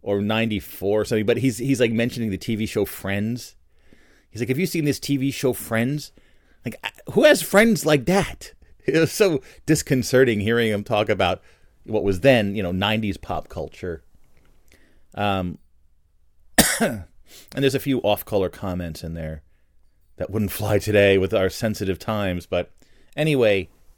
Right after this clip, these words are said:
I don't know that I really care to, I mean, I, I, I, I would, of course, like to, you know, like, one of my other heroes, Walt Disney, I read the book, you know,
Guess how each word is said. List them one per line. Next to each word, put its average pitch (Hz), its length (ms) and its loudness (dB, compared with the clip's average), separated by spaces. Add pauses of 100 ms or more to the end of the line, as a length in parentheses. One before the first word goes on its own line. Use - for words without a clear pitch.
(380)
I 180 60 4
don't 175 100 4
know 151 140 6
that 120 120 6
I 113 60 6
really 110 260 2
care 110 300 0
to, 87 320 -8 (640)
I - 40 -10
mean, 135 140 0
I, 139 240 4
I, 135 240 6
I, 135 200 4
I 131 180 4
would, 131 240 2
of 123 120 -10
course, - 340 0
like 113 220 0
to, 120 160 -6
you 151 100 -2
know, 113 100 0
like, 107 140 -2
one 131 120 2
of 120 140 2
my 107 160 0
other 113 200 2
heroes, 98 380 -2
Walt 95 280 -2
Disney, 95 500 -6 (400)
I 110 140 0
read 101 540 -2
the 98 80 -2
book, 92 360 -4
you 101 100 -8
know, 80 280 -10